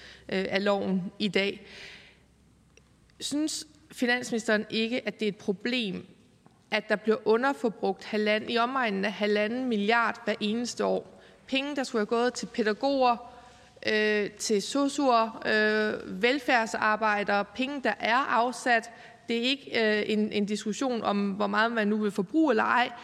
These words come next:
Det er penge, der er afsat, men som ikke bliver brugt, fordi at der er,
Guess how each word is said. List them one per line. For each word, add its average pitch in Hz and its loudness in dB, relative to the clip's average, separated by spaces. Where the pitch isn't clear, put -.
Det 247 -2
er - -14
penge, 254 -2
der 262 2
er 226 4
afsat, 190 -2
men 220 -2
som 247 -6
ikke - -4
bliver 214 0
brugt, 269 -2
fordi 277 -2
at 226 0
der 240 2
er, 233 2